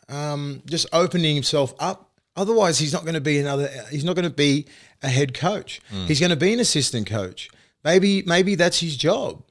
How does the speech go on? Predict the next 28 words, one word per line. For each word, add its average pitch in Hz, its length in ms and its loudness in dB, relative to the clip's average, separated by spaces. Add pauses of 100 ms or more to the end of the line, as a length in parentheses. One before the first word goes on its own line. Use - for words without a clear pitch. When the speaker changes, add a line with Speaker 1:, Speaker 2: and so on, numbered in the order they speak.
(120)
Speaker 2:
Yeah. 95 140 -4
Speaker 1:
You 87 60 -2
know, 151 100 0
to 156 140 -8
be 180 140 -2
an 214 60 -4
assistant, 160 400 -2
it 135 60 -4
will 151 200 8
be 190 140 6
for 143 140 -4
the 143 80 2
next 143 240 0
three 156 120 2
or 139 60 2
four 143 240 0
years. 147 260 0
He's 123 140 -4
not 165 160 -4
going 156 220 -2
straight 143 260 2
into 120 320 -2
a, 98 80 -4 (800)
to 127 200 0
a 107 60 -2 (720)
great 123 280 4
head 143 220 0
job. 95 320 -2